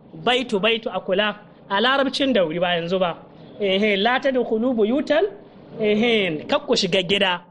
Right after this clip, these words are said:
Amma in ka ce daru, unguwa, shiya, kamar ka ce mabera, daru. Ehe, shi yasa ku tuna wancan hadisi,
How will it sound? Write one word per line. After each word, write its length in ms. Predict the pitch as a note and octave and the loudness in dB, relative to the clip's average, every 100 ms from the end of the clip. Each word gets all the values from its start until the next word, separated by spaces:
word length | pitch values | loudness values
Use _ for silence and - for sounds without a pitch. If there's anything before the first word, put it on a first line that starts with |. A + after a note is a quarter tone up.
| - - | -20 -14
Amma 240 | - G#3 C#4+ | -6 -2 -2
in 60 | |
ka 100 | D4 | -2
ce 220 | B3+ B3 A#3 | -2 0 2
daru, 600 | A#3+ D4+ F#4 E4 A3 - - - | 2 2 2 0 -2 -8 -14 0
unguwa, 580 | A3+ G#3+ G3+ A#3 B3 A3+ | 2 4 2 4 4 2
shiya, 380 | A3+ C4 B3+ A3 | 0 0 0 0
kamar 200 | G#3 B3+ | -2 -2
ka 100 | B3 | -4
ce 260 | A3+ A#3 G#3+ | -4 0 2
mabera, 460 | G#3+ G#3 A3+ G3 | 2 4 2 2
daru. 360 | E3+ G3+ G3+ D#3 - - - - - - - | 2 2 0 -4 -18 -20 -20 -20 -20 -16 -4
Ehe, 300 | G3 G#3 G3 | 0 2 2
shi 100 | C4+ | 2
yasa 200 | C#4+ B3+ | 2 0
ku 100 | A#3 | 0
tuna 180 | C#4 C4+ | 0 2
wancan 280 | A#3+ C4 | 2 0
hadisi, 640 | A#3+ A3+ C4+ - B3+ B3 | 0 0 -2 0 0 -2